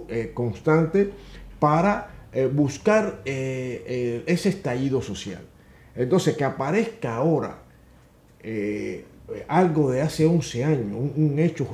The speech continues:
bien juzgado, repetimos, ju-, y sancionado de hace once a-, o-, once años, eso tiene,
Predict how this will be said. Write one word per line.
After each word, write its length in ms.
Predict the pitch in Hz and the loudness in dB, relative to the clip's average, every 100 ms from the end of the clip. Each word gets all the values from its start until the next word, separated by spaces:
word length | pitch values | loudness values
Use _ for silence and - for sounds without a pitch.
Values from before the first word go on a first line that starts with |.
| 123 | -2
bien 220 | 147 135 | 0 0
juzgado, 540 | 123 120 151 151 117 | 0 -2 0 2 0
repetimos, 800 | 104 98 107 - 151 147 120 98 113 | -2 -6 -8 -2 0 0 -2 -6 -6
ju-, 160 | 110 - | -6 -4
y 100 | 120 | -4
sancionado 720 | 131 123 - 120 160 117 - - | -2 -4 -2 0 2 0 -4 -4
de 80 | 127 | 0
hace 160 | 135 143 | 0 0
once 200 | 117 127 | 0 -2
a-, 140 | 143 | -2
o-, 320 | 131 104 85 | -4 -6 -4
once 160 | 139 120 | -4 -2
años, 200 | 147 139 | -2 -2
eso 180 | 113 131 | -2 -2
tiene, 320 | 147 165 175 | 2 2 0